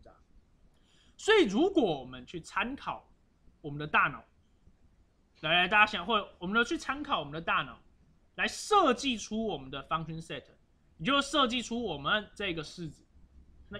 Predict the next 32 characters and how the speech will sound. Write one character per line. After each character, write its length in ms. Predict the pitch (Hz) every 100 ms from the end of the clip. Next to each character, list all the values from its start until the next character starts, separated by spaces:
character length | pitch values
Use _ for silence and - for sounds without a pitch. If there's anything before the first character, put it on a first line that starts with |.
| -
也 180 | 202
许 220 | 381 - 233
我 100 | 165
们 80 |
就 80 | 170
可 160 | 220 202
以 60 |
找 180 | 185 143
到 220 | 139 156
一 20 | 151
条 260 | 135 110 - _ _ _ _
可 120 | 208
以 160 | 180 160 - -
拟 360 | 185 220 175 139
合 340 | 147 156 185 190
任 340 | 294 247 208
意， 280 | 226 175 - - _ _ _ _ _ _
任 340 | 190 269 226
意， 180 | 226 214
就 140 | 170 202
是 400 | 202 180 165 160
拟 200 | 180 170
合 220 | 170 160
任 340 | 180 247 220 208
意 240 | 214 175
这 140 | 165
个 240 | 180 156 143
函 260 | - 139
数 220 | 156 196 156
的 180 | 131
function 340 | 113 139 143 143
set， 200 | 151